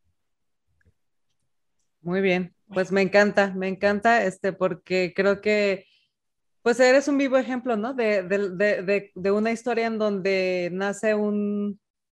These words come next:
una idea como un sueño y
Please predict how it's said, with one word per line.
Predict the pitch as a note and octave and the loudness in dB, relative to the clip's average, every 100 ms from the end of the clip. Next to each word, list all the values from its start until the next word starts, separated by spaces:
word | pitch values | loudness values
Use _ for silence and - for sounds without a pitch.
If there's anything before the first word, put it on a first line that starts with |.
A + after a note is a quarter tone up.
| _ _ _ _ _ _ | _ _ _ _ _ _
una | G3 G3 F#3 | -6 -2 -2
idea | F3+ G3+ G3+ F#3+ G#3 - | 0 2 4 2 0 -6
como | G3+ F#3 F3 | -6 -4 -2
un | F3+ F#3 | -2 -4
sueño | - G3+ F3+ F3+ F3+ G3+ | -4 0 2 2 0 0
y | G#3+ G#3 F3+ F3 E3 | 0 -2 -2 -4 -6